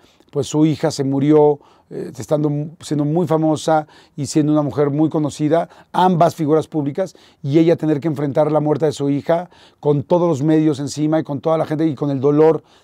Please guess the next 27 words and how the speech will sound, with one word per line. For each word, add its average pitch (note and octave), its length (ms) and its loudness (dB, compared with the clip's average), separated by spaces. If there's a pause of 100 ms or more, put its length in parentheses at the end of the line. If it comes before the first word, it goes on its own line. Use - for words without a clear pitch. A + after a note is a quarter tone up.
(160)
que D3+ 120 2
esto C#3+ 180 -2
conlleva D3+ 380 2
para C#3 160 -4
cualquier C#3 240 -4
persona, E3+ 340 -2
¿no? D3 120 -8
No C#3+ 80 -10
tienes C3+ 160 -6
que A2 60 -14
ser C#3+ 140 -4
público C#3+ 360 -4
para C3+ 160 -4
recibir B2+ 240 -6
ese A#2+ 100 -8
dolor, D3 260 -2 (380)
pero D#3+ 180 6
verla F3 220 4
cómo F3+ 200 -2
salió D3+ 180 0
adelante, D3+ 400 0
cómo E3+ 180 -4
sacó E3 220 -2
adelante D#3+ 280 0
a - 40 -2
sus B2 160 -8
nietos, D3 440 -2